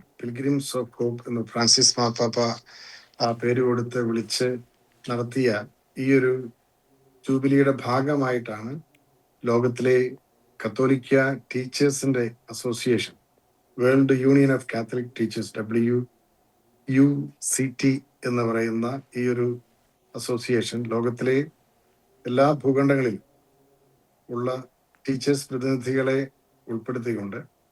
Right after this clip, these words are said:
അതുപോലെ തന്നെ, ആ, Education Law and Policy Associations, അവരുമായിട്ട്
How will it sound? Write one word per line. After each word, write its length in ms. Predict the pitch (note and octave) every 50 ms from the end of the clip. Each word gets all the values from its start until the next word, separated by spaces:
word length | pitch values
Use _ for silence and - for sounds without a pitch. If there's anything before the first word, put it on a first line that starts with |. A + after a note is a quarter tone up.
| _ _ _ _ _ -
അതുപോലെ 340 | A#2 B2+ C3+ C#3 C#3 C#3 C#3
തന്നെ, 280 | C3+ C3+ C#3 D3 F3+ F#3 _ _ _ _ _ _ _ _ _ _ _ _ - C3
ആ, 80 | B2 A#2+ A#2+ A#2+ A#2 A#2 A2+ A2 A2 - _ _ _ _ _ _ _ _ - C3
Education 600 | B2 A#2+ C#3+ C#3 C#3 D3 D3+ D3+ D3 - D3+ D#3 D3+ D3+ D3+ - _ _ _ _ _ _ _ _ _ _ _ _ - - C3 B2
Law 120 | B2+ C3+ C#3 C#3 C#3+
and 100 | C#3 C3 B2+ - -
Policy 360 | B2+ C#3 D3 C#3+ - - D#3 C#3+
Associations, 720 | A#2 - - C#3 C3+ B2+ - C#3 C3 A2+ - - G2 - - - - _ _ _ _ _ _ _ _ _ _ _ _ _ - B2
അവരുമായിട്ട് 640 | C3 C#3+ C#3 C#3+ D3 C#3+ C#3 C#3 D3+ D3 C#3+ D3